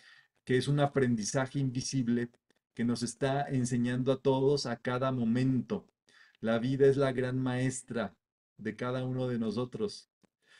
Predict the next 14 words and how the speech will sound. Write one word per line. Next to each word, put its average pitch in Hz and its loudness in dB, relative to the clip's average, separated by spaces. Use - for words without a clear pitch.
Entonces, 139 0
si - -2
nosotros 170 2
estamos 151 -2
aprendiendo 139 2
o 131 0
estudiando 135 0
algo 120 2
que 120 2
nos 120 2
conecta 139 0
con 127 0
esto, 147 -4
allí 127 -2